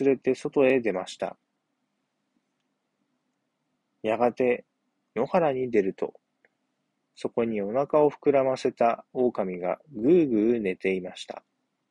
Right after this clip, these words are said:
そのお腹の中で何か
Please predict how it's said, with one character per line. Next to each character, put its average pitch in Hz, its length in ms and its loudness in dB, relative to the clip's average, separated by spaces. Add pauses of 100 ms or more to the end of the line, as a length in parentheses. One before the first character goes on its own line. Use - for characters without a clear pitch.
(2750)
そ 131 180 -4
の 160 180 2
お 147 60 0
腹 180 260 0
の 185 140 0
中 180 280 2
で 98 220 0 (180)
何 139 220 -2
か 104 240 0